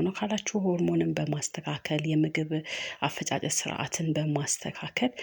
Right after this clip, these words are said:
ቦርጭን ይቀንሳል ማለት ነው። አምስተኛው በ-፣ በምግባችሁ ውስጥ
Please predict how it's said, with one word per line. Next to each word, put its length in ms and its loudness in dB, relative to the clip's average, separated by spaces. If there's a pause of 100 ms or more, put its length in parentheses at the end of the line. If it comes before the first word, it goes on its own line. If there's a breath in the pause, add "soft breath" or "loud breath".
(280 loud breath)
ቦርጭን 600 4 (160)
ይቀንሳል 840 0
ማለት 280 -6
ነው። 120 -14 (1080 loud breath)
አምስተኛው 800 4
በ-፣ 220 4
በምግባችሁ 680 2
ውስጥ 220 0